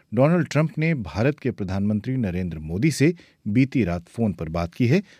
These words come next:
और भारत को अमेरिका का सच्चा दोस्त बताया है। सीधे चलते हैं वाशिंगटन बीबीसी संवाददाता ब्रजेश उपाध्याय के पास। ब्रजेश, व्हाइट हाउस ने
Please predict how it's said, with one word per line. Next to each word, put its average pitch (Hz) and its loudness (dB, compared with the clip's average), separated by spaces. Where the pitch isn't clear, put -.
और 131 0
भारत 113 0
को - -2
अमेरिका 90 -2
का 90 -6
सच्चा 87 -8
दोस्त 87 -6
बताया 78 -8
है। - -10
सीधे 165 8
चलते 180 2
हैं 180 2
वाशिंगटन 139 0
बीबीसी 117 2
संवाददाता 107 2
ब्रजेश 90 -4
उपाध्याय 90 -4
के 80 -10
पास। - -12
ब्रजेश, 156 6
व्हाइट 127 2
हाउस 143 2
ने 156 4